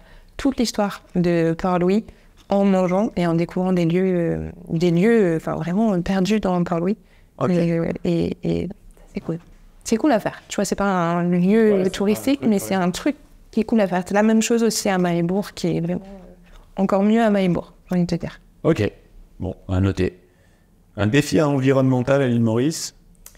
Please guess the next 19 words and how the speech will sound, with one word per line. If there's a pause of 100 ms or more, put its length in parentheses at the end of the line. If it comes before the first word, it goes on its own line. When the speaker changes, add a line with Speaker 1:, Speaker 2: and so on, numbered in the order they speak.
(520)
Speaker 1:
Et
bah,
la,
Speaker 2:
Ah,
de
voir,
Speaker 1:
ouais,
le,
le
recyclage,
la
Speaker 2:
L'écologie. (140)
Speaker 1:
pollution,
l'écologie,
tout
ça. (1300)
Speaker 2:
Et
si
j'étais